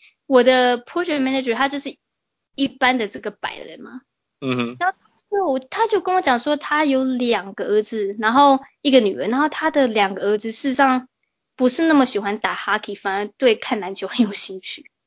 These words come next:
Speaker 2: 哦，哇，他，他儿子几岁？
Speaker 1: Yeah。他儿子
Speaker 2: 大约吧，
Speaker 1: 应该是
Speaker 2: 大约。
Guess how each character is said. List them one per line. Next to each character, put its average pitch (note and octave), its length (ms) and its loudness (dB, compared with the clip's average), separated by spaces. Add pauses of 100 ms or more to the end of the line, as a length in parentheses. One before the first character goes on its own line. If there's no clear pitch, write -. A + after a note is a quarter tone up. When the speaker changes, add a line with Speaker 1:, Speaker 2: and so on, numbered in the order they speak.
(160)
Speaker 2:
哦， A#2 180 0
哇， A2+ 300 -2 (320)
他， E3+ 180 6
他 F#3+ 240 -2
儿 D#3+ 120 -4
子 G3+ 120 -6
几 D#4+ 60 -2 (280)
岁？ A#2+ 160 -10
Speaker 1:
Yeah。 - 40 -16 (1160)
他 A#4+ 380 -6
儿 C#4 140 4
子 C#4 560 -2 (680)
Speaker 2:
大 B2 160 -4
约 A2 140 -10
吧， F4 60 0
Speaker 1:
应 F#4+ 240 0
该 F4+ 160 0
是 F4+ 60 -8
Speaker 2:
大 E4+ 60 -8 (200)
约。 D4 120 -4